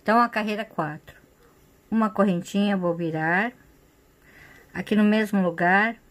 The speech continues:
um ponto baixo, dou uma laçada, aqui no mesmo lugar, puxo aqui uma laçadinha, duas, três e quatro,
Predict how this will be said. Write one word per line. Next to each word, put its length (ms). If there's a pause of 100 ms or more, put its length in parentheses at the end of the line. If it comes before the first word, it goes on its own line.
(400)
um 160
ponto 420
baixo, 600 (340)
dou 140
uma 140
laçada, 680
aqui 200
no 100
mesmo 380
lugar, 480 (640)
puxo 240
aqui 160
uma 180
laçadinha, 1040 (400)
duas, 840 (1300)
três 880 (200)
e 80
quatro, 560